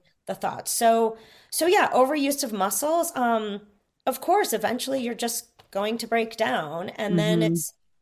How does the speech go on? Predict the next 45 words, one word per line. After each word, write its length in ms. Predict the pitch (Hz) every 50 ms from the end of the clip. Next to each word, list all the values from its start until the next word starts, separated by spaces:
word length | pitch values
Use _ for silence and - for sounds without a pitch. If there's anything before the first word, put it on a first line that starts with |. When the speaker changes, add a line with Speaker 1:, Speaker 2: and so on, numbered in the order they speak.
| _ -
Speaker 1:
what 180 | 190 220 233
do 100 | 220 214
I 140 | 220 214 220
do? 300 | 214 254 285 247 185 170
Then 180 | 190 202 202 196
it's 160 | 196 196 - - - _ _ -
the 80 | 196
physical 360 | - 233 220 226 226 - 226 226
therapist 380 | 233 233 233 226 226 208 -
says, 200 | - 202 190 -
"Well, 160 | 196 208 220 220
you 100 | 214 208
know 100 | 208 214
what? 140 | - -
You 80 | 196 202
should 160 | 196 - 190 170
do 100 | 202 185
yoga 480 | 170 185 185 185 170 180 165 160 - -
once 300 | 185 170 165 170 - 143
a 20 |
week." 200 | - - - -
And, 100 | 175 165 170 214 - -
Speaker 2:
Yeah. 240 | 170 160 147 143 - 190 170 156 151 - - - _ _ _ _ - 175 - - 226 -
Speaker 1:
"Oh, 60 | 262
okay, 220 | 262 - - 180 -
Speaker 2:
<laughs> 60 | - 240
Speaker 1:
fine." 240 | 226 196 - - - - - _ _ _
So 160 | - - 247
I 100 | 226 220
bought 240 | 196 233 233 233 226
into 260 | 226 226 220 220 202
that. 500 | 185 190 185 185 185 185 185 190 185 - - - _ _ _ _
And, 560 | 214 208 208 202 202 202 196 202 202 202 190 - -
um, 220 | 208 196 190 185 -
and 220 | 220 220 220 214
really 420 | 247 294 320 320 269 214 185 185 175
nowadays 1120 | 175 180 196 226 247 247 220 185 160 - - _ - 165 - 175 175 170 175 170 - 185
when 120 | 185 180
I'm 220 | 175 180 180 180
doing 260 | 170 185 190 190 180 180
my 140 | 180 175
running 400 | 170 175 180 180 175 175 180 - -
and 300 | 185 175 185 214 233 240
I'm 180 | 220 208 202
doing 440 | 170 190 185 180 180 175 170 165 165